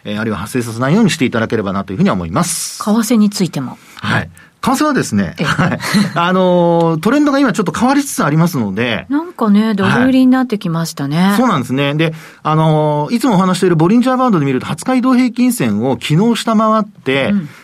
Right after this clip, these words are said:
Speaker 1: 今日はですね、マイナス一シグマに到達するところまで来てるんですよ。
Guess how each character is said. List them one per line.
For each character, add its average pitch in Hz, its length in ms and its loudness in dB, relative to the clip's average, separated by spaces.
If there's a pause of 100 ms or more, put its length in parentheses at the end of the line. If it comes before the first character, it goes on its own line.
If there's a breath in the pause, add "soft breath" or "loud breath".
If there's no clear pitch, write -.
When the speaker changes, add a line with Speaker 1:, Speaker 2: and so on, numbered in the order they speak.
(120 loud breath)
Speaker 1:
今 277 120 2
日 262 80 4
は 120 100 0
で 104 60 -2
す - 100 -12
ね、 98 100 -2
マ 123 240 0
イ 247 100 4
ナ 254 120 4
ス 240 160 0
一 233 240 2
シ 269 140 0
グ 254 140 2
マ 180 200 2
に 131 120 0
到 190 340 0
達 190 260 -2
す 175 180 -4
る 175 400 0
と 160 100 -6
こ 170 80 4
ろ 170 40 2
ま 151 80 2
で 110 80 -4
来 - 60 -10
て 147 80 0
る 104 80 -4
ん - 20 -4
で 85 80 -6
す 95 80 -12
よ。 76 100 -10